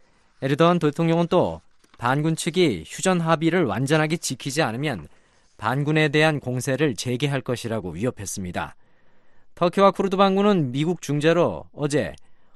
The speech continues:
오 일간 휴전하기로 합의한 바 있었습니다. 이에 따라 이 기간 쿠르드 반군은 터키가 설정한 안전지대 밖으로 후퇴하기로 했습니다. 터키는 미국이 시리아 북동부에 있던 미군 병력의 철수를 발표하자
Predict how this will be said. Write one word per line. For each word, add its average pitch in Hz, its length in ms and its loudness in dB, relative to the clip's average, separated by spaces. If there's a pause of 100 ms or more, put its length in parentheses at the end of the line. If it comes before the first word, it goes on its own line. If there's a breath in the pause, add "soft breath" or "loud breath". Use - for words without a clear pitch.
오 120 180 -4
일간 151 500 2
휴전하기로 156 600 -2
합의한 147 420 -2
바 110 120 -2
있었습니다. 104 680 -6 (840)
이에 160 160 4
따라 175 420 4
이 120 140 -6
기간 165 260 2
쿠르드 170 240 -4
반군은 151 560 0 (220)
터키가 160 440 0
설정한 160 520 0
안전지대 131 600 -2
밖으로 117 520 -6
후퇴하기로 107 500 -6
했습니다. 98 560 -8 (840)
터키는 190 440 4
미국이 165 520 0
시리아 175 340 2
북동부에 160 600 2
있던 113 600 -2
미군 151 320 -2 (120)
병력의 147 420 0
철수를 160 460 -4
발표하자 135 600 -2